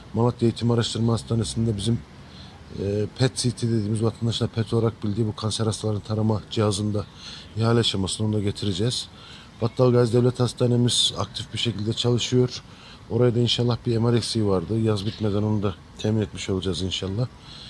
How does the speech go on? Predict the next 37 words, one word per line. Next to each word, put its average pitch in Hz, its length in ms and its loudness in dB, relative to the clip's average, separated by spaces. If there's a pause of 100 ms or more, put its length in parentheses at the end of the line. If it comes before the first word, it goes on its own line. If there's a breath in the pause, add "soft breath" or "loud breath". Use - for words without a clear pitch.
(260 loud breath)
Yeşilyurt 120 360 0
Devlet 120 240 2
Hastanemize 117 520 0
de 113 60 0
inşallah 113 420 0
bir 117 60 -2
tomografi 113 560 -2
cihazıyla 107 600 0 (680 loud breath)
oranın 120 260 2
da 117 40 4
hizmet 113 300 0
kalitesini 117 460 0
artırmayı 113 400 0
düşünüyoruz. 95 580 -6 (140)
Malumunuz 127 480 4
suyla 127 340 6
ilgili 117 220 4
çok - 240 -2
ciddi 110 460 0 (160)
spekülasyonlar 120 760 2
vardı. 92 360 2
Biz, - 280 2 (160)
e, 117 220 2
suyun 127 280 2
kaynağında 123 520 2
şu 127 180 2
anda 120 180 2
herhangi 117 240 2
bir 107 60 -4
problem 113 440 0
görmüyoruz. 90 520 0
Ne 107 80 0
partikül 107 420 -2
olarak, 90 400 -2
ne 107 80 0
mikrobiyolojik 107 640 -2
olarak, 98 280 -2